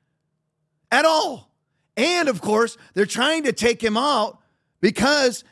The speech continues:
he committed an insurrection. An insurrection he's never been charged with. An infor-, an insurrection he's never been convicted of. And, by the way, an insurrection that didn't exist. And, of course, since it didn't exist, he couldn't have committed an insurrection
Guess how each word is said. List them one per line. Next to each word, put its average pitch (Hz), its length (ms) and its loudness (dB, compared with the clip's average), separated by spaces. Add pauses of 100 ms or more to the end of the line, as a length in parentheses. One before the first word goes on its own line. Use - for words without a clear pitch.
he 254 240 0
committed 247 460 0
an 233 120 0
insurrection. 247 640 -2
An 226 60 -2
insurrection 233 560 -2 (160)
he's 220 260 -2
never 277 340 2
been 247 200 -2
charged 262 360 -2
with. 185 320 -2 (400)
An 220 100 2
infor-, 269 300 0
an 247 220 -2
insurrection 240 580 0 (200)
he's 233 260 -2
never 277 300 0
been 254 180 0
convicted 226 480 0
of. 208 160 0 (220)
And, 349 180 0
by 294 140 4
the 277 100 -4
way, 254 240 -2 (160)
an 254 80 -2
insurrection 320 720 -2 (160)
that 277 180 0
didn't 311 220 -2
exist. 285 500 -2 (200)
And, 330 160 2
of 277 80 -4
course, 320 200 0
since 262 200 -10
it 240 80 -10
didn't 339 220 -2
exist, 269 440 -4 (240)
he 302 100 0
couldn't 330 220 -2
have 311 140 -4
committed 311 420 -2 (140)
an 277 100 0
insurrection 285 640 -2